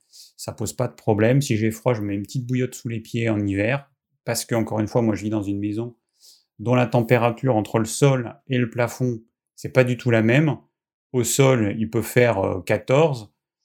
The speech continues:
et puis au niveau de la tête, il peut faire dix-huit. Euh, et il fait, euh, rarement plus.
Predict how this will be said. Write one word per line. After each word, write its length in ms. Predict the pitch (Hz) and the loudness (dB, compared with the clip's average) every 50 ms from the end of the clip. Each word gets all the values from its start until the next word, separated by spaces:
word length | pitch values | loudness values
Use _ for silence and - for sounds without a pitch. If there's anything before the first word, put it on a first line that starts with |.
| _ _ _ - 123 | _ _ _ -10 -10
et 100 | 107 110 | -10 -6
puis 140 | - 127 | -2 0
au 20 | 120 | 2
niveau 220 | 113 110 104 104 | 2 2 2 2
de 40 | 101 | 0
la 120 | 101 101 | 0 0
tête, 240 | - - 143 143 - | 0 0 -2 -2 -2
il 40 | 123 | -8
peut 120 | - 110 | -10 -8
faire 180 | - - 127 120 | -4 -4 -4 -4
dix-huit. 460 | 110 110 104 95 92 87 _ - _ _ _ _ _ _ _ _ _ - - _ _ _ _ _ _ _ - - | -4 -6 -8 -10 -12 -16 _ -20 _ _ _ _ _ _ _ _ _ -20 -20 _ _ _ _ _ _ _ -10 -4
Euh, 640 | 110 101 98 95 95 98 98 98 95 95 95 95 98 98 101 98 101 90 85 - 92 - 76 - _ _ _ _ _ _ _ _ _ _ _ _ - | -2 0 0 2 2 0 0 0 -2 -2 -4 -6 -8 -10 -10 -12 -12 -12 -14 -14 -16 -16 -20 -20 _ _ _ _ _ _ _ _ _ _ _ _ -8
et 80 | 120 110 | -6 -6
il 60 | 101 | -4
fait, 280 | - 110 107 107 110 107 | 0 2 2 4 4 4
euh, 240 | 101 95 92 92 | 2 2 0 -2
rarement 340 | 92 92 101 101 101 104 98 | -2 -4 -4 -4 -4 -4 -6
plus. 440 | 90 - _ - - - - _ | -8 -12 _ -20 -20 -20 -20 _